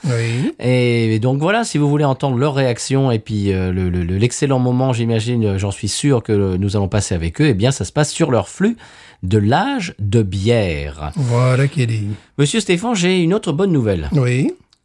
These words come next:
Speaker 2: Euh, une nouvelle loi a été signée en Louisiane qui autorise dorénavant les brasseries indépendantes à vendre, à vente,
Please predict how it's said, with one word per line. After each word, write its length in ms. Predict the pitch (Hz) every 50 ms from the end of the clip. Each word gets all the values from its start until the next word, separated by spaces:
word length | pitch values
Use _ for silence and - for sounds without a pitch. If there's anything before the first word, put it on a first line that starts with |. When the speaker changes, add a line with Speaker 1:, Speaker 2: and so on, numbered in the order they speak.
| - -
Speaker 2:
Euh, 380 | 113 113 113 113 110 110 110 110
une 220 | 123 123 123 131
nouvelle 320 | 170 220 202 202 180 151 135
loi 220 | 143 156 185 208 -
a 160 | - 131 131
été 200 | 135 135 - 131
signée 380 | - - - 208 196 185 147
en 120 | 127 147 190
Louisiane 600 | 190 151 127 110 107 113 123 131 151 165 160 151 -
qui 160 | - - - - -
autorise 600 | 196 208 - 180 156 131 123 113 101 90 95 85
dorénavant 600 | 104 170 190 175 151 131 113 104 107 135 170 190 -
les 100 | - 110
brasseries 480 | 107 92 110 123 170 190 180 - 170 160
indépendantes 560 | 156 151 156 143 - 131 131 160 151 151 - -
à 80 | 104 110
vendre, 440 | 104 107 123 160 185 196 - - - _
à 100 | - 123 113
vente, 480 | 98 101 117 143 185 320 - - -